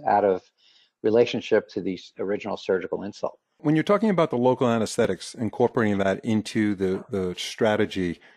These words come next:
Speaker 2: you mentioned Articaine, um, and I know Orablock is a very well-known Articaine. I don't know if you, you use that.
Speaker 1: Well, yes, Orablock is the brand of Articaine that we, uh, purchase. It's formulated a little differently. You know, Articaine had a little concern in the past.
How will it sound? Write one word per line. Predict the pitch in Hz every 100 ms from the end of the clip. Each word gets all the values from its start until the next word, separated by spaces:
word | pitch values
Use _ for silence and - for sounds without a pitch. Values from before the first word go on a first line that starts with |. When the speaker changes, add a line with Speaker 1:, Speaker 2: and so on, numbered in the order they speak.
| _ _ -
Speaker 2:
you | 110
mentioned | 113 120 - 104
Articaine, | 104 107 104 107 98 95 80 _ _
um, | 101 98 95 92 - _
and | 117
I | 113
know | 113 104
Orablock | 117 120 98 98 90 -
is | 87
a | 87
very | 101 98 95
well-known | 95 98 95 95 92
Articaine. | 98 98 - 101
I | 92
don't | 95
know | 95
if | 90
you, | 98 98
you | 110
use | 95 110 104
that. | 104 90 85 - _
Speaker 1:
Well, | 143 160
yes, | 160 147 -
Orablock | 127 147 131 127 139
is | 120
the | -
brand | 92 104 104 107
of | 98 90
Articaine | - 107 - 104 95
that | 95
we, | 98 101 98
uh, | 90
purchase. | - 156 123 107 131
It's | 120 - - - - _
formulated | - 240 330 226 170
a |
little | 165 147
differently. | 160 - 123 98
You |
know, | 101
Articaine | 120 127 151 - 139 127
had | 117 117
a |
little | 120 139 147
concern | - 131 - - 123 127 131 131
in | 110
the | 107
past. | - 120 120 120 -